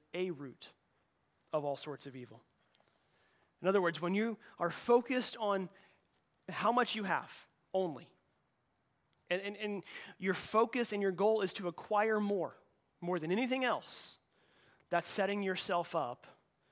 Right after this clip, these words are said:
for failure. It's setting yourself up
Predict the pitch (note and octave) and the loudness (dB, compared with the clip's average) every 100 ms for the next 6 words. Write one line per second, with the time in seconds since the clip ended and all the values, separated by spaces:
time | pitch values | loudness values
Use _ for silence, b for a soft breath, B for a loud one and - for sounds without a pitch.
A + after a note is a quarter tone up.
0 | b _ C3+ - C#3+ B2 A#2+ - _ _ | b _ -12 -6 -6 -6 -12 -20 _ _
1 | _ _ _ _ _ _ _ - D3+ - | _ _ _ _ _ _ _ -12 -8 0
2 | G3+ G#3 G#3 F#3+ - G3 E3+ - F3 D#3 | 0 2 0 -2 0 0 0 -2 -2 -2